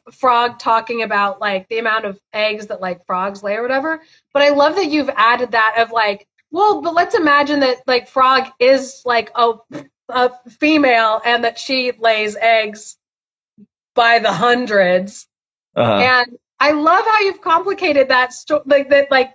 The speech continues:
Speaker 1: this, like, little story, 'cause that does change the moral, like, so much. And it does
Speaker 2: Yeah.
Speaker 1: point at that different thing that, like, you're talking about of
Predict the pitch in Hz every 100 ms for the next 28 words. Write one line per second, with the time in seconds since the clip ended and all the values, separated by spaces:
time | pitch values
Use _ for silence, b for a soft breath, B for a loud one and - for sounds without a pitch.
0 | _ 262 269 269 269 254 254 254 - 285
1 | 269 277 277 277 254 277 339 - 302 269
2 | 262 247 220 226 233 220 202 190 - 208
3 | 196 208 196 185 _ b b - 240 233
4 | 254 262 262 254 240 233 220 220 202 220
5 | 226 196 - _ - 247 247 208 - 233
6 | 247 240 254 262 262 269 254 220 196 190
7 | 208 196